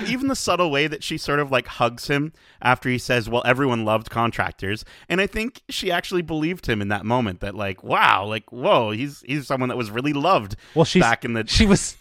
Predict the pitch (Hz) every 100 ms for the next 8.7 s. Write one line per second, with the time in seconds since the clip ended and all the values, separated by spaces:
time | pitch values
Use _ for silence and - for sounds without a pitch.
0 | - - 427 185 160 147 131 117 190 165
1 | 127 175 127 196 208 156 170 131 185 196
2 | 175 - 180 175 147 - 139 196 190 123
3 | - 160 202 - - 131 104 117 165 110
4 | 98 98 110 117 101 90 123 170 151 110
5 | 101 185 - 135 127 - - 131 117 208
6 | 147 190 196 190 233 214 196 165 160 139
7 | 120 110 104 - 127 190 226 180 190 185
8 | 196 208 202 - 170 175